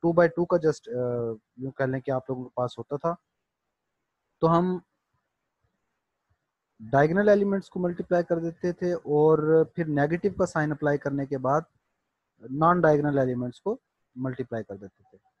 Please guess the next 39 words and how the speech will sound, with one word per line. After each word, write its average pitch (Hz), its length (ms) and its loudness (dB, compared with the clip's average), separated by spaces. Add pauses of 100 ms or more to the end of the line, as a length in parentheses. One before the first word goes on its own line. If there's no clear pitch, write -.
(480)
तो 160 60 -6
वो 196 160 4
हमारे 196 220 4
पास 175 260 0
determinants 160 640 -2
उस 160 100 -10
तरीके 151 280 -8
से 151 160 -8
find 139 260 -4
out 135 160 -6
कर 117 120 -4
लेते 107 260 -10
थे 110 120 -12
हम, 104 220 -10
ये 160 220 -2
इस 151 140 -10
type 143 240 -2
का 139 60 -2
अगर 135 140 -4
matrix 120 420 -8
होता 101 180 -14
था 101 120 -14
तो। 98 200 -20 (1300)
लेकिन 175 220 2
अब 208 220 4
अगर 202 340 2 (540)
हमारे 156 240 4
पास 190 480 2 (200)
थ्री, 220 400 -2 (640)
थ्री 175 180 0
बाई 226 180 6
थ्री 214 220 0
का 208 180 2 (380)
या 170 220 4
उससे 214 320 4
बड़ा 160 280 4 (800)
determinant 185 640 2
आ 139 120 4
जाए 127 260 -2